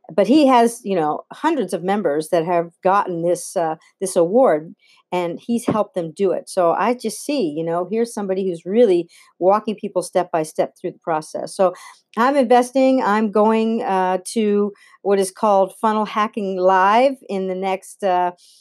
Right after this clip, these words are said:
uh, this, this, uh, coming up February, where I'm gonna go to Nashville. It's my first time going there. And I'm investing, again, many days of my life and thousands of dollars to go, but I know,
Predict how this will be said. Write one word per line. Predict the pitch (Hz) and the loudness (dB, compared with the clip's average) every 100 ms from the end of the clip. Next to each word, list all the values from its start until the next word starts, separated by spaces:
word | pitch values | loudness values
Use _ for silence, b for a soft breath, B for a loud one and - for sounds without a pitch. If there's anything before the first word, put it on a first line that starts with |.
| b b 185 | b b -2
uh, | 180 175 170 160 - 185 | 0 2 0 -2 -6 -6
this, | 196 208 - | -8 -10 -10
this, | 214 208 - _ | -10 -10 -14 _
uh, | 202 190 | -2 -2
coming | 185 233 | -2 -4
up | 170 - | -4 -2
February, | 220 233 233 240 269 285 | -2 2 2 4 2 2
where | 175 | 0
I'm | 175 185 | 0 -2
gonna | 185 | -6
go | 180 185 185 180 | 2 2 2 -4
to | 165 | -10
Nashville. | 170 202 - 220 240 285 202 | -8 -8 -4 -2 0 0 -2
It's | 165 | -4
my | 170 165 | -4 -8
first | 196 - | -10 -8
time | 202 190 | -8 -4
going | 185 185 208 | -4 -4 -4
there. | 226 285 294 b b _ | -2 -2 -6 b b _
And | 175 175 180 175 | -4 -2 -2 -2
I'm | 175 208 | -4 -4
investing, | 208 190 202 - 214 214 | -2 -2 -2 -6 -6 -6
again, | 175 185 226 254 143 _ _ - | -6 -2 -2 -2 -6 _ _ -4
many | 190 220 | 0 0
days | 214 214 226 | 0 0 -2
of | |
my | 214 208 | -2 0
life | 208 214 240 240 | 2 2 0 -2
and | 175 175 | -8 -4
thousands | - 190 220 233 220 | 0 2 2 -2 -6
of | 202 | 0
dollars | 208 226 202 196 | 2 2 0 -6
to | 202 | -6
go, | 170 240 208 190 190 b b | 2 4 4 2 0 b b
but | 175 | -4
I | 175 | -2
know, | 175 185 220 240 156 165 214 | -2 2 4 6 4 2 -2